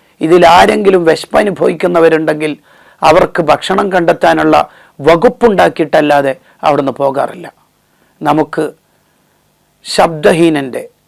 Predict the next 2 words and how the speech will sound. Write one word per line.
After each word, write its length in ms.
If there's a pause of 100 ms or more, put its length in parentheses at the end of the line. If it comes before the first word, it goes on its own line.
(140)
ശബ്ദമില്ലാത്തവരുടെ, 1160 (800)
അപരവൽക്കരിക്കപ്പെട്ടവരുടെ 1400